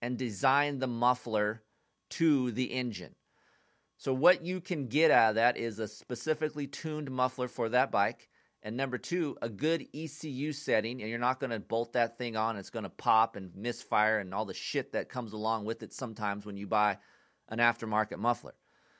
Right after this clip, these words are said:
There's nothing more annoying than getting, again, a shiny new piece on that bike, and then you ride it, and it's like, pa, pa, pa, pa, pa, pa, pa, pa. D-cell pop. Lame. I'm out. I'm pissed. I just spent a fucking G on this pipe,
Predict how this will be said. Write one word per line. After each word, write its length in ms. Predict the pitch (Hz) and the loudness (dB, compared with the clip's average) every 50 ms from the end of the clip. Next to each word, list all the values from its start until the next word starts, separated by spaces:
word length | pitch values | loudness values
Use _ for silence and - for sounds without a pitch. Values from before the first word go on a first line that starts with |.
| _ _ _ _ | _ _ _ _
There's 160 | - 113 110 131 | -10 -8 -4 0
nothing 320 | 147 156 170 - 185 170 | 2 2 2 2 -2 -4
more 240 | 165 165 170 165 156 | -2 0 0 0 0
annoying 540 | 147 139 135 135 143 147 160 156 135 120 113 | -2 -2 0 0 0 2 2 0 -2 -4 -4
than 160 | 113 113 107 | -6 -8 -2
getting, 360 | 107 127 - - 110 107 107 - | -2 -2 -2 -2 -6 -10 -8 -8
again, 440 | 101 104 107 156 156 117 123 131 135 - | -6 -2 0 0 0 0 -4 -8 -12 -10
a 100 | 101 101 | -8 -8
shiny 480 | - - - 101 85 95 104 113 120 | -6 -4 -2 0 0 0 0 -2 -4
new 200 | 120 120 123 139 | -6 -4 -4 -6
piece 460 | 139 - - 151 156 151 - - - _ _ _ _ _ _ _ | -6 -6 -8 -8 -6 -8 -10 -16 -18 _ _ _ _ _ _ _
on 200 | - - 92 110 | -8 -8 -6 0
that 180 | 135 143 147 131 | 2 2 4 6
bike, 420 | 170 185 190 160 151 - - _ _ _ _ _ _ _ _ _ _ _ | 6 6 6 6 4 0 -8 _ _ _ _ _ _ _ _ _ _ _
and 100 | - 92 | -10 -8
then 100 | 104 107 | -8 -6
you 100 | 117 127 | -6 2
ride 240 | 127 147 165 165 147 | 8 10 10 10 10
it, 40 | 135 | 6
and 80 | 123 117 | 2 -2
it's 120 | 104 - | -2 -4
like, 140 | 92 85 - | -4 0 2
pa, 180 | 185 175 135 123 | 2 2 2 0
pa, 80 | - | -2
pa, 220 | - 196 180 120 107 | 2 2 2 2 2
pa, 200 | - 185 156 - - | 2 2 0 2 2
pa, 200 | 185 175 120 - | 2 2 2 4
pa, 200 | - 208 156 151 | 2 2 2 4
pa, 200 | - 190 160 113 - | 4 4 4 4 4
pa. 280 | 170 190 151 113 - - - _ _ _ _ _ _ _ _ _ _ _ _ _ _ _ _ _ _ _ _ _ _ _ _ | 2 2 2 2 0 -4 -12 _ _ _ _ _ _ _ _ _ _ _ _ _ _ _ _ _ _ _ _ _ _ _ _
D-cell 420 | 147 156 151 - - 113 90 82 | 0 0 0 0 0 0 -2 -2
pop. 320 | - - 87 60 - - _ _ _ _ _ _ | -2 -4 -4 -4 -6 -10 _ _ _ _ _ _
Lame. 520 | - 110 123 156 170 175 156 107 73 69 _ _ _ _ _ _ _ _ _ - | -6 0 2 4 4 4 2 0 -4 -10 _ _ _ _ _ _ _ _ _ -2
I'm 200 | - 120 143 156 | 0 2 6 8
out. 340 | 165 180 180 139 101 - _ _ _ _ _ _ _ _ _ | 10 10 10 10 8 4 _ _ _ _ _ _ _ _ _
I'm 180 | 104 113 139 135 | -4 -4 -4 2
pissed. 500 | 143 175 180 170 - - - - _ _ _ _ _ _ _ _ _ _ _ _ _ | 6 8 8 8 8 4 -4 -14 _ _ _ _ _ _ _ _ _ _ _ _ _
I 60 | - | -14
just 100 | 92 107 | -12 -12
spent 240 | - - 151 147 143 | -4 -2 0 0 0
a 40 | 131 | -2
fucking 400 | - - 160 156 - 156 131 113 | 4 4 4 4 4 0 -4 -2
G 360 | 104 104 143 190 226 214 185 | 0 2 2 4 4 6 6
on 160 | 151 139 135 | 6 6 4
this 140 | 135 135 - | 2 -4 -4
pipe, 360 | - - 185 190 170 160 - | 6 8 10 10 10 8 6